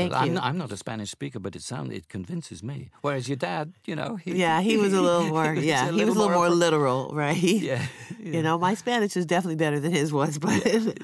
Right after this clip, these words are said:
Speaker 2: right,
Speaker 1: <laughs> but
Speaker 2: yeah.
Speaker 1: I've always been good with accents, and, um, it was, was very gratifying to hear that, um, my, my Spanish was good because we, you know, we considered getting a coach.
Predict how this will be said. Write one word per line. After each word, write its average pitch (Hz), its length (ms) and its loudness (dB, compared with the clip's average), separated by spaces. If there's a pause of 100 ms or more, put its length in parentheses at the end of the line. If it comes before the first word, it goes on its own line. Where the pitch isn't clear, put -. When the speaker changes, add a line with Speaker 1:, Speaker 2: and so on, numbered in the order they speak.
(160)
Speaker 2:
right, - 380 -6
Speaker 1:
<laughs> - 60 -20
but 185 200 2
Speaker 2:
yeah. - 100 0
Speaker 1:
I've 208 100 0
always 311 260 2
been 220 160 -2
good 180 180 0
with 165 220 -4
accents, 202 680 -6
and, 156 460 -6
um, 151 380 -6 (380)
it 196 100 2
was, 185 360 2
was 170 300 0
very 185 200 0
gratifying 147 840 -4 (360)
to 160 120 -6
hear 147 460 -2 (560)
that, 143 320 -4 (100)
um, 135 280 -8 (100)
my, 135 340 -6
my 139 140 -6
Spanish 135 500 -8
was 120 180 -10
good 107 340 -4 (120)
because 131 440 -8
we, 131 320 -8 (320)
you 156 80 -6
know, 131 120 -6
we 127 160 -6
considered 131 580 -10 (200)
getting 120 280 -8
a 113 60 -12
coach. - 440 -8